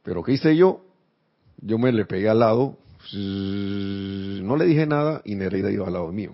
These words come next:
y yo me le fui al lado. Y como eso es una energía que responde a otra energía, quién sabe qué energía de conflicto yo le mandé ahí, porque yo tam-, yo me sentí un poco, es que,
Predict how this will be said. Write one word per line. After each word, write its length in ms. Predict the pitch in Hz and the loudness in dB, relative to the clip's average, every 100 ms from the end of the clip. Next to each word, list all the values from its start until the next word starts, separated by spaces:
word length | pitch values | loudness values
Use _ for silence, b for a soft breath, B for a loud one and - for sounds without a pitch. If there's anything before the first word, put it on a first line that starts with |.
| 82 | -14
y 40 | |
yo 80 | 85 | -10
me 100 | 90 | -8
le 80 | 85 | -8
fui 120 | 80 | -8
al 60 | 80 | -8
lado. 120 | 73 82 85 87 87 87 87 87 85 87 87 b b b b b b b b | -10 -12 -10 -8 -6 -6 -6 -6 -6 -8 -10 b b b b b b b b
Y 120 | 117 | -6
como 300 | 101 120 117 | -2 0 4
eso 140 | 139 175 | 4 4
es 80 | 147 | 2
una 180 | 165 | 2
energía 640 | 151 135 123 143 113 82 92 _ _ _ _ _ _ _ _ _ _ _ _ _ _ _ _ _ - | 2 2 0 -2 -2 -4 -8 _ _ _ _ _ _ _ _ _ _ _ _ _ _ _ _ _ -6
que 100 | 98 | -2
responde 400 | 95 - 104 110 | -2 -2 0 2
a 60 | |
otra 180 | 107 117 | 2 0
energía, 380 | 117 107 107 110 | 0 0 0 0
quién 160 | 113 | -2
sabe 220 | 123 127 123 | 0 2 2
qué 120 | 131 | 0
energía 420 | 131 117 127 131 | -2 -2 2 2
de 120 | 113 | 2
conflicto 580 | - 95 120 113 - 123 | -4 -8 -6 -4 0 0
yo 120 | 117 | 0
le 120 | 120 | 0
mandé 360 | 113 87 90 107 | 0 -2 0 4
ahí, 240 | 104 104 113 | 4 2 -4
porque 260 | 101 92 | -6 -4
yo 160 | 98 143 | -2 -2
tam-, 220 | 151 143 | -2 -2
yo 100 | 135 | -2
me 160 | 147 151 | -2 -2
sentí 280 | 110 104 127 | -2 -2 -2
un 100 | 123 | 0
poco, 340 | 123 117 131 | -4 -2 -6
es 100 | 104 | -6
que, 120 | - | -10